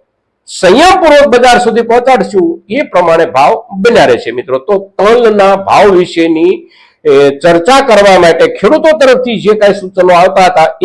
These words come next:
એ સૂચનોને ધ્યાનમાં લઈ અને આ છેલ્લા અઠવાડિયા, દસ દિવસ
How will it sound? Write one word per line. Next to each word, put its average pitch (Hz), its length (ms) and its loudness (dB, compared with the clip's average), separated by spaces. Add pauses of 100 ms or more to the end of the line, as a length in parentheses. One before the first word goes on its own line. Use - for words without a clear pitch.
એ - 40 2
સૂચનોને 160 540 -2
ધ્યાનમાં 180 440 0
લઈ 214 240 2
અને 226 600 -2 (200)
આ 160 80 -2
છેલ્લા 180 340 0
અઠવાડિયા, 190 580 2
દસ 190 240 0
દિવસ 180 240 -2